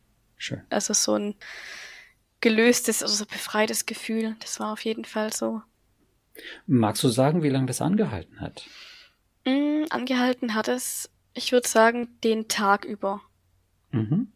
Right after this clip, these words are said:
Speaker 2: Also den einen Tag auf jeden Fall. Danach
Speaker 1: Ja.
Speaker 2: ging's mir irgendwie dann nicht so gut. Also ich war dann irgendwie relativ stark auch irgendwie erschöpft dann die Tage danach.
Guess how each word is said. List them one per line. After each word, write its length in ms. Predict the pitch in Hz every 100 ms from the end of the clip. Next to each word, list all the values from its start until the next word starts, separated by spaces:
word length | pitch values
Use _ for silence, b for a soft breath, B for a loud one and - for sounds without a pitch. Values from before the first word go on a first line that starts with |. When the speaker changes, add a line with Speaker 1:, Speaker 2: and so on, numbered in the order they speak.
| _ _
Speaker 2:
Also 160 | - 214
den 220 | 214 214
einen 240 | 202 202 202
Tag 300 | 208 196 208
auf 120 | -
jeden 180 | 214 214
Fall. 380 | - 202 202 208 _ B B B B B _ _ _
Danach 640 | 233 220 214 233 277 277 - _ _ _ -
Speaker 1:
Ja. 100 | 233
Speaker 2:
ging's 300 | 247 247 -
mir 200 | 240 -
irgendwie 440 | 240 247 247 233
dann 380 | 220 220 220 220 _
nicht 380 | 214 214 269 -
so 160 | - 302
gut. 500 | - 302 320 - 311 - _ _ _ _ _ -
Also 160 | 214
ich 140 | 214 226
war 80 | 220
dann 160 | 226
irgendwie 260 | 220 226 220
relativ 380 | 214 220 226 -
stark 300 | - 220 -
auch 140 | -
irgendwie 240 | 220 214 214
erschöpft 440 | 208 208 - -
dann 120 | 214
die 100 | 214
Tage 340 | - 208 202 208
danach. 580 | 208 202 202 202 -